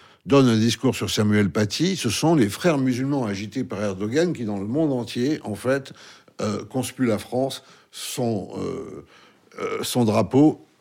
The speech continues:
et brûlent le, euh, portrait du chef de l'État, n'est-ce pas ? Donc ça, c'est Erdogan, c'est une partie. Il y a ensuite le problème que les sultans ottomans avaient abandonné le califat et qu'ils reprennent ce titre.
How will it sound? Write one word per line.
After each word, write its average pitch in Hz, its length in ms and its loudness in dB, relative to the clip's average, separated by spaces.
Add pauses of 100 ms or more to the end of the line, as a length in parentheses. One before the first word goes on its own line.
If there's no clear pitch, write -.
(200)
et 170 240 10
brûlent 135 480 4
le, 117 420 0
euh, 87 80 -6
portrait 101 480 -8
du 95 140 -8
chef 92 200 -8
de 87 120 -4
l'État, - 420 -10
n'est-ce - 140 -16
pas ? - 160 -12
Donc - 160 -18 (120)
ça, 196 140 2
c'est - 260 -4
Erdogan, 123 480 0
c'est - 120 -20
une 117 100 -8
partie. - 380 -14 (500)
Il 131 60 0
y 165 80 6
a 175 60 6
ensuite 170 320 0
le 127 100 2
problème 175 400 2
que 156 320 0 (100)
les 127 200 -2
sultans 165 480 0
ottomans 143 400 2
avaient 123 160 2
abandonné 151 460 2
le 131 120 2
califat 123 640 -4
et 110 100 -8
qu'ils 107 200 -6
reprennent 151 480 0
ce 120 100 -6
titre. 107 460 -8